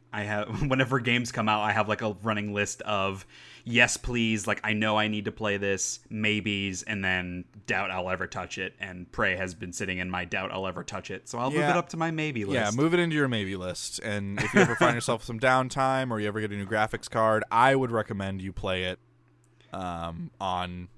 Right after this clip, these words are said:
Speaker 2: P C if you can. There were s-,
Speaker 1: Yeah.
Speaker 2: even with my
Speaker 1: I mean
Speaker 2: rig, there were a couple areas. I had everything all the way up, of course, but there were a couple areas where it was struggling just because of volume of enemies and
Speaker 1: Sure.
Speaker 2: uh, because, like, enemy parts and stuff kinda stay there throughout the game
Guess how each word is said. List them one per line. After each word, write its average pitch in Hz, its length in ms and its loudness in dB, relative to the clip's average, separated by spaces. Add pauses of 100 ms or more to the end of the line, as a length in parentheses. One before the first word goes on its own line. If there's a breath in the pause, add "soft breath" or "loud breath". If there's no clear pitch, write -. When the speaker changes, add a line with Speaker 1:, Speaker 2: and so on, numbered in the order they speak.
(120)
Speaker 2:
P 101 180 -6
C 104 400 -4
if 104 140 -8
you 180 100 -10
can. 123 540 -2
There 117 140 0
were 120 140 0
s-, - 160 -8 (140)
Speaker 1:
Yeah. 117 400 2
Speaker 2:
even 117 160 4
with 170 120 2
my 127 220 6
Speaker 1:
I 143 40 10
mean 147 80 6
Speaker 2:
rig, 151 260 4
there 127 100 0
were 117 140 2
a - 20 -12
couple 123 380 -2
areas. 110 420 0
I 120 80 6
had 143 140 6
everything 104 280 4
all 95 140 0
the 90 60 -2
way 92 120 -6
up, 95 220 -2
of - 80 -8
course, 90 360 -6 (220 soft breath)
but 92 220 0 (120)
there 120 120 2
were 113 80 4
a 107 60 0
couple 107 260 0
areas 98 420 -2
where 95 140 -2
it 92 80 -4
was 90 100 -6
struggling 101 600 -4
just 107 180 -8
because 98 240 -6
of 92 140 -8
volume 98 420 -2
of 90 80 -6
enemies 95 640 -6
and 90 280 -8 (200)
Speaker 1:
Sure. 101 420 -6 (160)
Speaker 2:
uh, 98 220 -2
because, 120 320 2
like, 110 200 -2 (120)
enemy 127 320 0
parts - 540 2
and 131 120 -4
stuff 131 340 2
kinda 110 200 -4
stay 110 400 0
there 127 300 0
throughout 123 260 0
the 120 60 -4
game 127 420 0